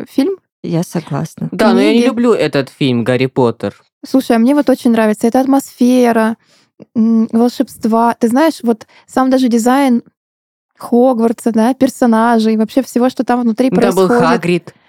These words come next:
Speaker 1: Хагрид вообще офигенный.
Speaker 3: Добрый волшебник.
Speaker 2: Мгм.
Speaker 1: Да, можно сказать, что он добрый волшебник. Конечно же,
Speaker 3: Там ещё был Добби во второй серии.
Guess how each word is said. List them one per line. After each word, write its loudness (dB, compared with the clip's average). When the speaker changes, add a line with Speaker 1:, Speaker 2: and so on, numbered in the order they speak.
Speaker 1:
Хагрид 0
вообще -2
офигенный. 0
Speaker 3:
Добрый 2
волшебник. -4
Speaker 2:
Мгм. 0
Speaker 1:
Да, 2
можно 0
сказать, -2
что -2
он 2
добрый 2
волшебник. 0
Конечно 0
же, 2
Speaker 3:
Там -2
ещё -4
был -4
Добби -2
во -4
второй -4
серии. -8